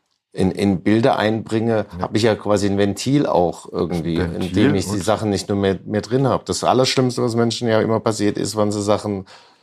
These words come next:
Speaker 1: die ganze Zeit reinschlucken. Und das ist ja das, was den meisten Leuten, die in Working-Zusammenhängen nur Arbeit, Arbeit, Arbeit kennen, aber
Speaker 2: Ja.
Speaker 1: auf eine Art, die halt wenig transzendentes Potenzial hat, ist ja, dass sie, dass sie irgendwann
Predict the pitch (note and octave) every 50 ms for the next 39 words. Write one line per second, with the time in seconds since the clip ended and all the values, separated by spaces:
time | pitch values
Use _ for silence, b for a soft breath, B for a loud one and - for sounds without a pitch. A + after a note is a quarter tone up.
0 | B B B - - G#2+ G#2 F#2+ G2+ G#2 A2 G2+ F#2 - E2 F#2+ G#2+ A#2 A2 -
1 | - E2+ D2+ C#2+ D#2+ D#2 C#2+ E2 E2 G2 E2 F2+ F2+ - F#2+ F2+ - - F2 F2
2 | E2 D#2+ F2+ G2 - - - F#2 F#2+ F#2 F#2+ F#2+ - F#2 F2+ F2+ F2+ F2 F2 F2
3 | E2+ D#2 - _ - G2 F#2+ F#2+ - - - G2+ F#2 F#2 F2 E2+ - _ _ _
4 | _ _ _ _ _ - - A2 F#2 G2+ F#2+ F#2+ F#2+ F#2+ G2+ F#2+ G2+ G#2 G#2 G#2
5 | G#2 G#2 G2+ - E2+ F#2 F#2+ G2+ G2 - - F#2+ G2 G2+ G2+ G2 - - G2 G#2+
6 | G#2+ A#2 A2 G#2+ - - G#2+ G2 F2+ F2 F2 B1+ F#2 - - G2 F2+ A#1 D#2+ F2+
7 | F2+ F2+ F2 - - - - _ _ _ - - E2 E2+ D#2+ D2+ - - F2 E2
8 | E2+ F#2+ F2+ F2+ - - - G2 F2+ E2+ - - F#2+ E2+ G2 G2 A2 B2 A#2+ A2
9 | - - - F#2 F2 F2+ E2+ - - F#2+ G#2+ B2 C3+ B2 G2 G2+ A#2+ - B B
10 | B B B B B - A2 - - A#2 G#2+ - G#2 F#2+ - - G2+ G#2+ G2 F2+
11 | F#2+ - - - F2+ E2 F#2+ D#2 F2+ F2+ G#2+ G#2 F#2+ G2 F#2+ F#2+ F#2+ F#2+ F#2 F#2
12 | G2